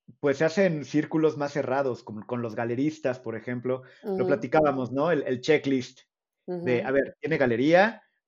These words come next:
Speaker 1: ha expuesto en tal, ha hecho estancias en bla, bla, bla. Ok, entonces,
Speaker 2: Bueno, eso es más
Speaker 1: ¿tu
Speaker 2: como
Speaker 1: obra?
Speaker 2: para formar una, para comprar obra y tener como ciertos criterios guía,
Speaker 1: Mm.
Speaker 2: ¿no?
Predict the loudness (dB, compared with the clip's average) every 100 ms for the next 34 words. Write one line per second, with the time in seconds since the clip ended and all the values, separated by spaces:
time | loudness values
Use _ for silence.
0 | -6 -4 0 -2 -2 -6 -2 0 2 0
1 | -6 _ _ -4 -2 -2 -2 -6 -4 -2
2 | -2 -2 -8 -8 -8 -6 -4 -2 0 -2
3 | -4 0 0 0 -2 -2 -2 -6 -6 -12
4 | _ _ _ _ _ _ -4 -2 0 0
5 | -2 0 0 4 6 6 4 4 0 -2
6 | -6 -4 -4 -4 -4 -4 -6 -4 -2 -2
7 | -4 -6 -2 0 0 0 0 0 0 -2
8 | -2 -4 -4 -6 -8 -10 -6 -8 -8 -12
9 | -10 -2 -2 0 -4 -6 -4 -2 -2 -4
10 | -10 -14 -14